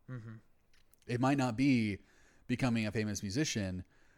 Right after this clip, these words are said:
Speaker 2: but you might be the fucking go-to guy for any big studio album that someone needs a really good drummer,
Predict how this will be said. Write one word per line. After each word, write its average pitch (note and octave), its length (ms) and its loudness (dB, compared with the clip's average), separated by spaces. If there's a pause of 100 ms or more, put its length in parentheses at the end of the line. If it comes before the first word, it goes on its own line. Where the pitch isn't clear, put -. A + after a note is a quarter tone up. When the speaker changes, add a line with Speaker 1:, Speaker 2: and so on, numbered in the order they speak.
(120)
Speaker 2:
but A#2 240 -2
you A#2+ 100 0
might B2+ 240 0
be A#2+ 220 2
the G#2 100 -6
fucking G2+ 420 -4
go-to B2 440 2
guy A2 460 4
for G#2+ 200 -2
any A2 280 0
big G2+ 260 -2
studio G#2+ 480 2
album F2+ 460 -4 (220)
that A2+ 100 0
someone G#2+ 280 0
needs G2+ 140 -4
a - 20 -4
really G2+ 160 -2
good G#2 140 -4
drummer, C#3 340 -2